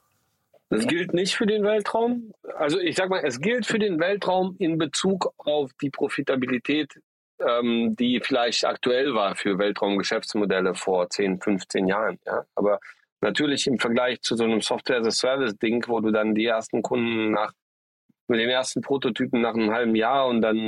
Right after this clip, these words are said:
irgendwie ein Sustainable Growth nach zwei Jahren, Product Market Fit und so weiter. Das funktioniert natürlich nicht bei, bei, bei Weltraumgeschäftsmodellen. Aber das führt einfach nur dazu, dass, ähm, dass auch ein anderer Typ Investoren ist,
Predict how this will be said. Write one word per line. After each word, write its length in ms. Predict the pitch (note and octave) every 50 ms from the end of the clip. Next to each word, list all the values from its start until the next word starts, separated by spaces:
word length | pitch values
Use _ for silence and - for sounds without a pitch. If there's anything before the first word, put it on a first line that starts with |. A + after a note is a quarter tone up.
| G#2+ G#2+ A2 A#2 B2
irgendwie 580 | - - - G#2+ G#2+ G#2 - A#2 A2+ G#2+ G#2+ G#2+
ein 240 | G#2+ G#2+ G#2+ G#2 F#2+
Sustainable 600 | - A#2 A2 - - A#2 A#2+ A#2+ A#2+ A2+ A2 G#2+
Growth 300 | G#2+ A2 A2+ A#2+ A#2 -
nach 140 | B2 A2+ - -
zwei 240 | - - A2+ A2
Jahren, 340 | G#2+ G#2+ G#2+ B2 C3+ B2+ A#2
Product 300 | - - A#2 G#2+ G#2+ -
Market 360 | - A2 A#2 A#2+ - A#2+ -
Fit 200 | - B2+ A#2 -
und 80 | A#2 A2+
so 100 | A2+ G#2+
weiter. 300 | G#2+ A2+ A#2 - - C3+ - _ - - - - - _ _ _
Das 180 | - C3 A2+ -
funktioniert 460 | - A#2+ G#2+ - A#2+ A#2+ B2+ C3 C3+
natürlich 400 | A2 F#2 - - G#2 G2 - -
nicht 280 | A2 G#2 - - - -
bei, 320 | - - A#1+ A#1+ A#1+ B1 - -
bei, 160 | - - A#1
bei 200 | - A#1 - -
Weltraumgeschäftsmodellen. 1080 | - G2+ G#2 G2+ - - G2+ G2 G2 - - - A2 G2+ - - G#2+ G2+ G2+ G2+ F#2+ - - - - - - -
Aber 180 | - A2+ A#2+ C#3
das 220 | D#3+ E3+ - - - - _ _ _
führt 300 | - - D#3+ E3 F#3+ F#3+
einfach 280 | F#3+ E3 D3 C#3+ D3+ C#3
nur 160 | C3 C3+ C#3
dazu, 420 | C3+ C#3 D3 F3+ F3+ - - C3+
dass, 360 | B2 A#2+ A#2+ A#2+ - - - -
ähm, 500 | D#3 E3 D#3 C3+ A#2+ A#2+ B2 C3 C3 C3+
dass 220 | C#3 A#2+ - -
auch 180 | F3 C#3+ A2+ F#2+
ein 100 | B2+ C#3
anderer 340 | C3+ C#3 D3+ C#3+ C3+ A#2+
Typ 200 | - - D3 C#3+
Investoren 540 | - B2 A#2+ A2+ - - - B2+ B2+ A#2+ A2
ist, 200 | G2+ - - -